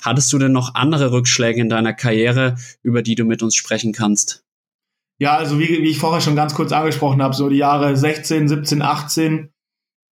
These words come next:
Speaker 2: ähm, <laughs> ja, die waren schon echt scheiße von mir. Also da ging wirklich gar nichts. Da habe ich eigentlich,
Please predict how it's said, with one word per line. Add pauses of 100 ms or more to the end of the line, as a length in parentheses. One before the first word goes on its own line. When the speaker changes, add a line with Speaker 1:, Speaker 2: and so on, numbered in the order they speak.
(140)
Speaker 2:
ähm, (180)
<laughs>
ja,
die
waren
schon
echt
scheiße
von
mir. (420)
Also
da
ging
wirklich
gar
nichts.
Da
habe
ich
eigentlich,